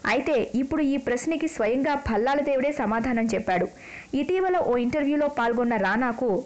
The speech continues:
భద్ర తల్లి ఎవరనే ప్రశ్న ఎదురైంది. దీనికి స్పందించిన రానా, "భద్రకు తల్లి లేదు, అతను సరోగసీ విధానం,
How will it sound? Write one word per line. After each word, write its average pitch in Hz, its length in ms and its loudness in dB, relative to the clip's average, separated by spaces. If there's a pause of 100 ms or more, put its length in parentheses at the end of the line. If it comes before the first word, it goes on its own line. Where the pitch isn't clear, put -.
భద్ర 220 320 2
తల్లి 262 320 0
ఎవరనే 226 380 2
ప్రశ్న 214 340 -2
ఎదురైంది. 196 560 0 (420)
దీనికి 320 320 0
స్పందించిన 302 600 0
రానా, 208 380 0
"భద్రకు 220 680 -2
తల్లి 220 280 0
లేదు, 196 360 2 (240)
అతను 240 260 0
సరోగసీ 269 640 0
విధానం, 226 440 0